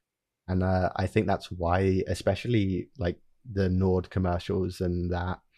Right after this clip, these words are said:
are so scary, is because that is the only way they can sell this completely useless product.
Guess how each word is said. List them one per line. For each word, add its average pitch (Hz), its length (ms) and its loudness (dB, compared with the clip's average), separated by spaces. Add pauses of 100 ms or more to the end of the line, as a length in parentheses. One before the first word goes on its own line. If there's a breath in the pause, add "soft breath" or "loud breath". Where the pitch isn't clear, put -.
(400 soft breath)
are 92 280 4
so 90 320 2
scary, 95 580 0
is 90 220 -4
because 92 260 -4
that 87 180 -2
is 95 120 -6
the - 140 -2
only 90 260 -2
way 95 280 0
they 85 160 -4
can 85 200 -6
sell 90 260 -4
this 90 160 -8
completely 90 460 -8
useless 90 340 -8
product. - 480 -4